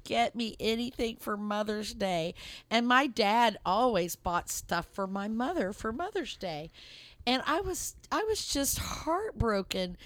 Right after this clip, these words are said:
And he said, "Well, you're not my mother." And I said, "That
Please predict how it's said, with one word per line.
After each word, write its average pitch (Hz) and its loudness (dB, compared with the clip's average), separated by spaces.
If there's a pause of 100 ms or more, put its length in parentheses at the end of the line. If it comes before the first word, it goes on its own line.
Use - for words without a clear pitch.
(400)
And 226 4
he 262 -2
said, 262 0
"Well, 277 4 (140)
you're 269 0
not 440 -4
my 214 2
mother." 180 2
And 247 0
I 247 0
said, 247 0 (580)
"That 339 0